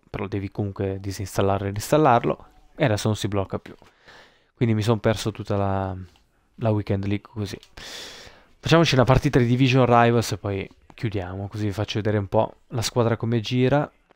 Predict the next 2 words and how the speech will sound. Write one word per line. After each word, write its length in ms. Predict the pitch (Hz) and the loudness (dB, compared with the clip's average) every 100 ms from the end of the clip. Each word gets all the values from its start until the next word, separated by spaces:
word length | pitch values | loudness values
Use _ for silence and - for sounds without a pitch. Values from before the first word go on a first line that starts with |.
| _ _ _ _ _ _ - - - _ _ _ _ _ _ _ _ _ _ _ _ _ _ | _ _ _ _ _ _ -20 -20 -20 _ _ _ _ _ _ _ _ _ _ _ _ _ _
E 840 | 127 104 101 98 98 98 95 95 | -6 -4 -2 -4 -6 -6 -6 -6
mettiamo 520 | 95 98 101 101 104 | -8 -6 -6 -6 -8